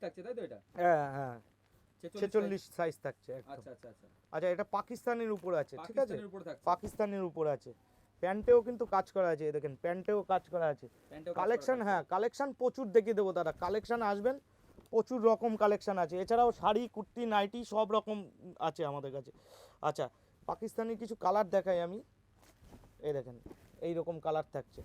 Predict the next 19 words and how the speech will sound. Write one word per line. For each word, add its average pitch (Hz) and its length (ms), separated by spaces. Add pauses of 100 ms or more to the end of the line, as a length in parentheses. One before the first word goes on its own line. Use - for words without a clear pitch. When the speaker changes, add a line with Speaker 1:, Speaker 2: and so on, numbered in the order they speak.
(120)
Speaker 1:
কালার 156 220
থাকছে 156 180
এরকম? 123 160
Speaker 2:
হ্যাঁ, 135 140 (100)
পাকিস্তানি 160 440
কালার 143 320
থাকছে। - 240
Speaker 1:
আচ্ছা, - 420
আচ্ছা। - 380
Speaker 2:
এইবার 240 300
একটা 254 120 (120)
ছোট্ট - 300
একটা 254 480
অ্যামাউন্টের 240 560
উপর 247 180
আমি 233 160
একটা 233 140
জিনিস 208 320
দেখাচ্ছি, 202 360